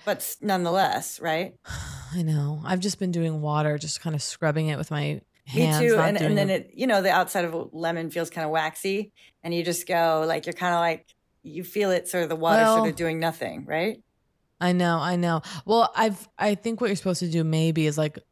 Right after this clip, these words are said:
Speaker 2: do, you know, ideally you would do a baking soda, a little baking soda and water, let 'em, like, soak in there, a little salt. Like, I think that would be the most efficient
Speaker 1: My goodness.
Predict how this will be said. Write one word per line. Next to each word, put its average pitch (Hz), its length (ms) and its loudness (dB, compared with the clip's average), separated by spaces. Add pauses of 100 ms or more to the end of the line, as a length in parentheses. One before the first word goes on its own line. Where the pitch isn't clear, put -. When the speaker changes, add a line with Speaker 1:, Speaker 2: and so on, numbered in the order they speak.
Speaker 2:
do, - 200 -10 (100)
you 180 140 -2
know, 160 80 0
ideally 156 640 0 (400)
you 170 80 0
would 156 80 0
do 156 160 0
a 147 40 0
baking 156 460 -2
soda, 147 480 0
a - 20 -10
little 160 180 -2
baking 151 360 -4
soda 151 240 0
and 147 120 0
water, 147 300 0
let 147 160 -2
'em, 147 80 -2
like, 143 180 -6
soak - 520 -2
in 117 140 -6
there, 78 200 -6
a 65 80 -10
little 147 160 -6
salt. - 600 -2 (580)
Like, 160 140 -6
I 160 60 -2
think 160 220 -6
that 143 140 -2
would 151 140 -6
be 151 140 -2
the 147 80 -2
most 147 600 -6
efficient 156 580 -2
Speaker 1:
My 143 100 -10 (100)
goodness. - 560 -10